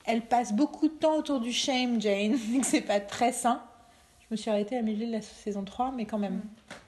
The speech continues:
Speaker 1: Euh,
Speaker 2: Mais
Speaker 1: je
Speaker 2: comme
Speaker 1: trouve
Speaker 2: moi,
Speaker 1: ça,
Speaker 2: je suis
Speaker 1: il y a
Speaker 2: un peu
Speaker 1: beaucoup,
Speaker 2: aussi.
Speaker 1: beaucoup de, de, de honte, euh, de culpabilisation, de honte et de c'est pas comme ça qu'il faut faire et pas comme ça qu'il faut faire. J'aimerais bien qu'elle s'en dé-, j'espère que dans les saisons que j'ai pas encore vues, elle s'en dégage un peu parce que du coup,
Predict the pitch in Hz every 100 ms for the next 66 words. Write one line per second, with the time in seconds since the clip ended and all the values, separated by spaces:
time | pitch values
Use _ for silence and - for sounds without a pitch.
0 | _ _ _ _ - 220 202 196 185 175
1 | 170 240 226 214 233 226 208 262 277 254
2 | - 269 226 226 214 208 185 202 196 185
3 | 202 202 262 262 - - - - - -
4 | - - _ - 202 196 185 185 185 196
5 | 190 226 254 226 214 233 226 226 - 240
6 | 240 240 214 214 226 226 233 226 190 202
7 | - 208 208 214 226 220 - 214 214 214
8 | 208 208 208 - 202 254 262 - - -
9 | - 208 208 233 254 247 - 220 214 214
10 | 202 202 262 254 226 202 202 - - 202
11 | 214 214 202 208 190 185 185 196 233 220
12 | 190 - 196 196 202 196 190 185 202 -
13 | 185 196 240